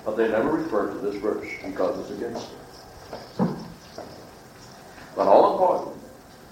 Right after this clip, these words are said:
what Peter did there when he was infused, indwelled, in, uh, indwelled with the Holy Spirit on that day,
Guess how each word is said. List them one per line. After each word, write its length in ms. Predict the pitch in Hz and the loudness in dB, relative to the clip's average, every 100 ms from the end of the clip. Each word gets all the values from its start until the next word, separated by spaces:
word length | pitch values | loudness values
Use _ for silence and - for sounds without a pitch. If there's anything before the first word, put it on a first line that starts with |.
| - - - - - - | -20 -20 -20 -20 -8 2
what 240 | - - | 2 2
Peter 160 | 156 - | 2 2
did 260 | 180 160 | 2 2
there 360 | 107 101 104 104 | 4 6 6 2
when 100 | 107 | 0
he 80 | 110 | 2
was 160 | 107 | 2
infused, 480 | 107 104 113 139 139 | 0 -2 0 0 0
indwelled, 640 | 110 107 107 127 - - - - 110 | -2 -2 2 4 2 -2 -10 -4 0
in, 200 | 117 113 | 2 4
uh, 300 | 113 - - - - - - - - - - | 2 2 -4 -10 -18 -20 -20 -20 -20 -20 -2
indwelled 420 | 127 123 139 131 | 0 6 8 8
with 80 | 117 | 4
the 100 | 107 | 2
Holy 200 | 123 107 | 2 0
Spirit 400 | 107 123 117 - | -2 -2 -2 2
on 0 | |
that 260 | 101 92 98 | 2 2 -2
day, 320 | 98 101 | -4 -4